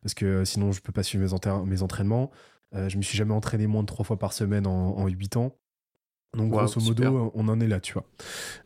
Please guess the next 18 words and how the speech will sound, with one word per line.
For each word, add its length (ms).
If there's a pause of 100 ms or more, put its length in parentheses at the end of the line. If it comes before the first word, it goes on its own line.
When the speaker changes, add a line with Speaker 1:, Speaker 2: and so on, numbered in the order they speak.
Speaker 1:
Euh, 380 (720)
et 100
ensuite, 300
il 20
y 20
a 40
une 100
deuxième 300
phase 480 (120)
où 120
là, 260
bah, 260
f-, 540
f-, 60
euh, 720 (680)
j'ai 180
dû 220
inviter 560